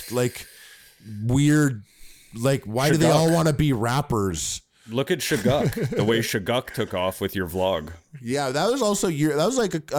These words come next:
Speaker 1: uh, like, years later, and it, it didn't really, like, catch on, like, "What up, Ribs?" Which, by the way, we almost called this podcast "What Up, Ribs?"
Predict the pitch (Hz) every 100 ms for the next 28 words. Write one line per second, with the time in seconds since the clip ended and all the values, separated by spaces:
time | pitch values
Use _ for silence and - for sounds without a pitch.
0 | 147 131 143 117 135 143 113 123 123 120
1 | 123 135 160 160 247 254 214 202 165 -
2 | - - - - 143 151 - 156 151 131
3 | 101 - 95 139 123 110 - 85 98 135
4 | 170 117 - - - 135 - 139 160 160
5 | 160 127 151 165 - 117 127 113 98 117
6 | 98 95 113 90 82 90 101 95 87 95
7 | 92 101 127 -